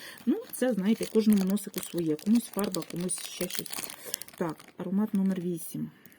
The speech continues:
А,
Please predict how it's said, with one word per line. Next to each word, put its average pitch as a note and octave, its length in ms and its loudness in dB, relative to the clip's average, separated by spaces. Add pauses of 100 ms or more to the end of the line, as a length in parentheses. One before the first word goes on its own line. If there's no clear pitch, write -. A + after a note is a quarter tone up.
(2750)
А, F3 80 -10